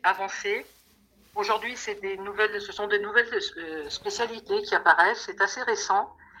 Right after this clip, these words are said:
Et, euh, nous, c'est vrai que le centre de soins, avec notre bureau, on a, euh, beaucoup réfléchi, notre coordinatrice évidemment, euh, nous avons beaucoup réfléchi, euh, sur, euh, euh,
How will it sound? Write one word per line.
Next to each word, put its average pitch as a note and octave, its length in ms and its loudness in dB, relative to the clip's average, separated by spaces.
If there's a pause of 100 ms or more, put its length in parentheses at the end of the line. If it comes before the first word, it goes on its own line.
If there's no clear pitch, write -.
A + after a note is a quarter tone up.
(340)
Et, - 60 0
euh, F#3 460 6 (400)
nous, G#4 180 -6
c'est - 160 -6
vrai G#4+ 180 4
que - 120 0
le G#4 140 6
centre A#3 340 0
de A3+ 100 -4
soins, B3 460 6
avec G3+ 240 0
notre G#3 240 -6
bureau, A#3 240 -8
on B3 340 -2
a, F#3 300 6
euh, E3+ 240 -2
beaucoup G3+ 260 -8
réfléchi, A#3 560 -4
notre G3+ 160 -2
coordinatrice G#3 800 2
évidemment, G3+ 500 -2 (520)
euh, F#3 180 0
nous G#3+ 140 2
avons G3+ 200 6
beaucoup A#3 280 -4
réfléchi, A#3 680 -2
euh, G3 220 6 (640)
sur, A3 320 -4
euh, G#3 80 4
euh, F3 680 2